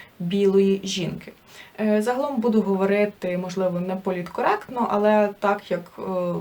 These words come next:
йдеться про це в книжці, а в книжці, е, людей просто називають білими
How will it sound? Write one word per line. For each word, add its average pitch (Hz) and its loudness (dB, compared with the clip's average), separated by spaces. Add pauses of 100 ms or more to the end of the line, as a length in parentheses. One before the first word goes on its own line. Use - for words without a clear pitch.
(120)
йдеться 180 -4
про 175 -10
це - -6 (120)
в - -20
книжці, 330 -4
а 208 2
в 202 -6
книжці, 339 -4 (400)
е, 208 4
людей 285 4
просто 247 -2
називають 190 -2
білими 359 6